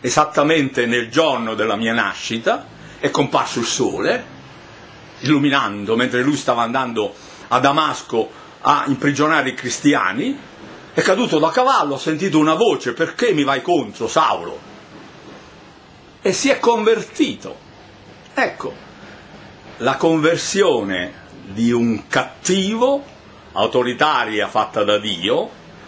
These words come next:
è quella che iniziò con la conversione di Saulo. Ed è quella che è riniziata un'altra volta quando,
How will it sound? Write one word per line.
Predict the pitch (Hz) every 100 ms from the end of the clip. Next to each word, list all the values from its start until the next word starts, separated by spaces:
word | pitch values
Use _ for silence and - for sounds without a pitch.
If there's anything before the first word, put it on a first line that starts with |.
| - -
è | - 185 -
quella | 240 269 302 311 311 - - - - -
che | 208 185 127 - - - - -
iniziò | 196 226 247 254 - - 214 147 110 - - - - - - - - - - - - - -
con | 147
la | 151 156
conversione | 185 190 180 190 - 127 104 107
di | 98 107 95
Saulo. | - 101 90 73 73 71 - - - - - - - - - - - -
Ed | 143
è | 196
quella | 233 220 175
che | - 151
è | 131
riniziata | 127 269 311 277 247 214 190 - 147 147 110 190 113
un'altra | 147 175 - 220
volta | 254 277 269 - - -
quando, | - 143 113 120 151